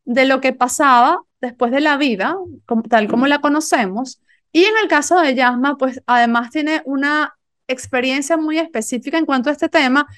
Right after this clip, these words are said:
y yo también tengo unas experiencias bastante específicas con respecto a este tema, pero muy diferentes a la de ella. Entonces, yo quiero que me cuentes, aparte de lo que has leído,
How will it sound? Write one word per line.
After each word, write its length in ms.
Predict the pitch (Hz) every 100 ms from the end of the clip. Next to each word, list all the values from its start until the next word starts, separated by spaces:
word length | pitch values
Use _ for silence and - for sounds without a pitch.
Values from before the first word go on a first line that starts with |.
| _ _
y 160 | - 285
yo 120 | 277
también 260 | 320 349 359
tengo 380 | 339 320 359 349
unas 240 | 277 294
experiencias 580 | 349 277 254 247 233 302
bastante 440 | 311 262 262 233 285
específicas 540 | 330 - 254 262 294
con 140 | 202
respecto 340 | 226 226 233 262
a 40 |
este 120 | 277
tema, 340 | 339 302 285 302 - - -
pero 180 | 269
muy 180 | 254 254
diferentes 680 | 254 277 262 214 196 240 247
a 120 | -
la 140 | 233 202
de 140 | 170
ella. 280 | 113 170 -
Entonces, 720 | - 302 285 233 202 190 - - _ _ _ _ _ _ _ -
yo 120 | 349
quiero 200 | 415 427 508 - _ _ _ _ _ _ -
que 140 | 285
me 180 | 269 262
cuentes, 640 | 285 349 240 208 220 220 -
aparte 500 | 247 247 262 294 427
de 100 | 359
lo 180 | 262 240
que 100 | 233
has 120 | 233
leído, 640 | 277 285 240 208 202 208